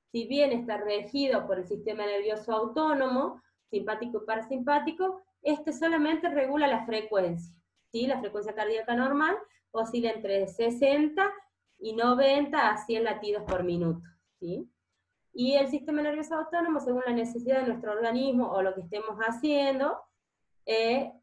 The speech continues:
regula esta frecuencia cardíaca. El simpático la aumenta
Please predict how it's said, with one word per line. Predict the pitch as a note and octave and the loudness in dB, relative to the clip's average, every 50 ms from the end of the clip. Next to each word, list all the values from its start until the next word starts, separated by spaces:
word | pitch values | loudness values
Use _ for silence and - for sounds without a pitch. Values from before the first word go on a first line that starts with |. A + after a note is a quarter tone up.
| _ _ _ | _ _ _
regula | G3 A3+ A3+ A3 A3 B3 B3 B3 | -2 0 2 4 4 4 4 4
esta | A#3 - - G#3 G3 F#3+ F#3+ | 2 2 0 0 0 0 0
frecuencia | - G#3 G#3 A3+ A3+ A3+ A3+ A#3 | -2 -4 -4 -4 -4 -4 -4 -4
cardíaca. | - A3 G3+ G3+ G#3 F#3+ F3+ F3 F3 F3 - - | -2 -2 0 2 2 2 0 0 -4 -8 -6 -4
El | F3+ F3+ F3 | -4 -4 -4
simpático | - A#3+ A#3 A3+ A#3 A#3 A3+ - A#3+ - A3+ | -4 -4 -4 -2 -2 -2 -2 -2 -4 -4 -2
la | A3 A#3 A#3 | 0 2 2
aumenta | B3 C4+ C#4 D4+ E4+ F4 F4 F4 E4 D#4+ E4 F4 F#4 | 2 2 2 2 2 2 2 2 0 0 0 0 0